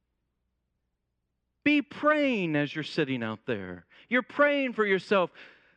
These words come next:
"God, would you reveal yourself to me? Would you take and mold my heart and shape it and conform it more to Christ?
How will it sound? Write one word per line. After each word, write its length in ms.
"God, 360
would 200
you 140
reveal 520
yourself 560
to 80
me? 140
Would 220
you 100
take 480
and 180
mold 400
my 200
heart 420
and 160
shape 420
it 100
and 120
conform 540
it 60
more 340
to 100
Christ? 840